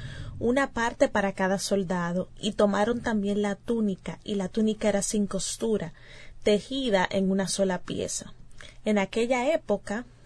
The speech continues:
buscando producirles la máxima vergüenza a los que fueran crucificados,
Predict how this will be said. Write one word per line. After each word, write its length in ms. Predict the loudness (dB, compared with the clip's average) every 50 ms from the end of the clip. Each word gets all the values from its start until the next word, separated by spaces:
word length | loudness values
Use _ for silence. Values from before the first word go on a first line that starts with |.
| -16 -10 -8
buscando 840 | -2 -2 -2 -2 -2 0 0 2 2 2 2 2 2 2 2 2
producirles 760 | 0 0 0 2 2 2 0 0 0 0 2 2 2 0 0
la 140 | 0 0 2
máxima 600 | 2 2 0 0 0 0 -2 0 0 0 -2 -2
vergüenza 580 | -2 -4 -2 -2 0 0 0 -2 -2 -2 -2
a 20 | -2
los 200 | -2 -2 -4 -4
que 100 | -6 -6
fueran 440 | -4 -2 2 2 2 2 2 -2
crucificados, 960 | -2 -2 -4 -4 -6 -6 -4 -4 -4 -4 -4 -4 -2 0 0 0 0 -2 -4